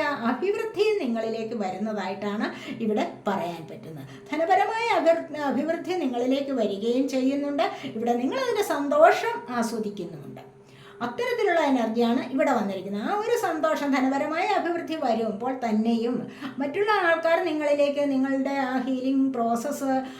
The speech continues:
ആ, മറ്റുള്ളവർക്ക് ഇഷ്ടപ്പെട്ടിട്ട്, അല്ല എങ്കിൽ പോസിറ്റീവ് എനർജി നിങ്ങളെ കൊണ്ട് നൽകാൻ സാധിക്കുന്നു എന്ന് മനസ്സിലാക്കിയിട്ട്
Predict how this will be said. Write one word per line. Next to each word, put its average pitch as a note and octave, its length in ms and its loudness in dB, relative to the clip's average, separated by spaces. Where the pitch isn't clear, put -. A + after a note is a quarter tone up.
ആ, A#3 240 2
മറ്റുള്ളവർക്ക് D#4 520 2
ഇഷ്ടപ്പെട്ടിട്ട്, C4 680 -2
അല്ല A3+ 280 2
എങ്കിൽ D4 260 -2
പോസിറ്റീവ് A#3+ 480 -2
എനർജി D#4 300 0
നിങ്ങളെ C4+ 300 0
കൊണ്ട് C4 340 0
നൽകാൻ G#3+ 360 -2
സാധിക്കുന്നു C#4 680 -2
എന്ന് D#4 240 0
മനസ്സിലാക്കിയിട്ട് G4 840 -2